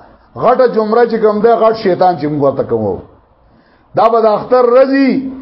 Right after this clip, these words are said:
نو ته به شیطان وو کاڼي باندې ولې. کاڼي به څومره وي چې د جوارو دانې نه غټ، او یا د ش-، د چڼې د دانې عمره. هسې نه چې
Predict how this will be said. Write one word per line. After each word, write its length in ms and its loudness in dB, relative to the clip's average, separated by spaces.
نو 120 -2
ته 160 2
به 120 2
شیطان 560 0
وو 540 2
کاڼي 280 0
باندې 300 0
ولې. 260 -2
کاڼي 280 4
به 160 4
څومره 300 2
وي 140 0
چې 100 0
د 60 0
جوارو 460 4
دانې 440 0
نه 120 0
غټ، 180 4
او 180 2
یا 240 4
د 120 4
ش-، 400 -2
د 40 4
چڼې 300 0
د 20 4
دانې 200 -2
عمره. 280 0
هسې 260 -2
نه 80 -2
چې 120 -4